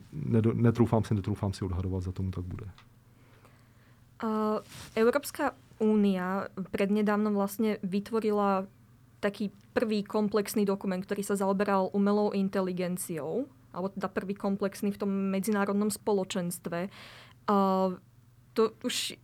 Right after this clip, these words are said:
Speaker 2: ako tým, že vlastne autonómia a umelá inteligencia, ako ste hovoril, že sa tu bavíme o dual use techno-, technológiách, tak vlastne ono to už tak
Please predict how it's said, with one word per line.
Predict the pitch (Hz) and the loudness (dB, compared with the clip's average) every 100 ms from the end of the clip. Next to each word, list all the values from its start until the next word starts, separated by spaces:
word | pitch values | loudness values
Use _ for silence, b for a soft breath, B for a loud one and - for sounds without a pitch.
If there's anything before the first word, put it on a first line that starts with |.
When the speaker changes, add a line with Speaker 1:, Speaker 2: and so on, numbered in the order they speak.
| - | -6
Speaker 2:
ako | - - 240 202 | -4 0 -2 -2
tým, | 254 240 240 | 2 4 6
že | 233 | 6
vlastne | 220 220 240 220 208 | 6 4 4 4 2
autonómia | - 208 208 220 220 220 214 | 4 2 4 2 2 4 4
a | |
umelá | 214 214 208 | 4 4 4
inteligencia, | 208 220 214 214 208 208 | 4 2 4 2 2 0
ako | 214 | 0
ste | 208 240 | -2 0
hovoril, | 214 202 208 208 | 0 0 2 2
že | 202 | 0
sa | 202 208 | -4 -2
tu | 202 | 0
bavíme | 202 214 | 0 2
o | 214 202 | 2 2
dual | 208 214 | 2 2
use | 214 202 | 2 0
techno-, | - 208 220 - | -2 -2 -2 -2
technológiách, | 202 208 214 208 208 208 202 | -4 -2 0 2 2 2 0
tak | 214 | 0
vlastne | 196 202 - 214 | 0 -2 0 -2
ono | |
to | 214 214 | 0 -2
už | 208 | -2
tak | 220 - | -6 -6